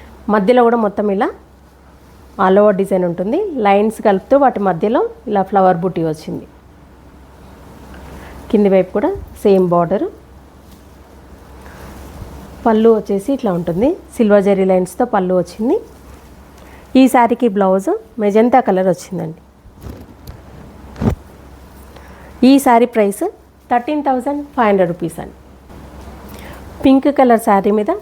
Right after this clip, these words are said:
మొత్తం సిల్వర్ జరీతో వచ్చింది డిజైన్. బార్డర్ కూడా ఇలా సిల్వర్ జరీతో పైన వైపు చిన్న బార్డర్ వచ్చింది. మధ్యలో అంతే ఇలా మనకు డైమండ్ షేప్లో బాక్స్ లాగా వచ్చి వాటి మధ్యలో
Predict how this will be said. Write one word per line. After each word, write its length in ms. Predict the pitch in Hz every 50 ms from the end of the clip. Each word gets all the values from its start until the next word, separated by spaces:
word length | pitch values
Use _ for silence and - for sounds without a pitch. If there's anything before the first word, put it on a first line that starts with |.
| - 208
మొత్తం 220 | 202 196 - 233 226 -
సిల్వర్ 320 | 247 214 196 208 208 208 208
జరీతో 300 | 202 190 196 - - 190 175
వచ్చింది 280 | 165 - - 190 175 160 202
డిజైన్. 280 | 180 190 190 214 302 427 415 - - - - - - - - - - - 190
బార్డర్ 260 | 208 208 208 226 226 208 220
కూడా 160 | 226 277 370 415 320
ఇలా 140 | 254 233 214 190 - - - - -
సిల్వర్ 260 | 220 196 208 214 190 214
జరీతో 320 | 208 196 196 196 202 320 440 - - - - 233
పైన 340 | 220 220 226 233 240 254 240 240
వైపు 200 | 247 240 - 370 - -
చిన్న 180 | - 262 226 214 190 202
బార్డర్ 200 | 196 170 175 185 175
వచ్చింది. 340 | - - 208 226 269 381 466 - - - - - - - - - - - - - - 214 208
మధ్యలో 280 | 208 190 226 233 233 226 208
అంతే 120 | 214 208 269 262
ఇలా 80 | 254 226 208
మనకు 160 | 196 180 185 202
డైమండ్ 360 | 196 196 202 214 220 226 220 226
షేప్లో 300 | 226 208 202 233 240 320 403 - 247 185 190
బాక్స్ 260 | 190 190 190 - 233 220 202
లాగా 160 | 196 190 190 190
వచ్చి 140 | 185 - 262 262
వాటి 140 | 240 240 208 190 180
మధ్యలో 300 | 165 151 196 226 311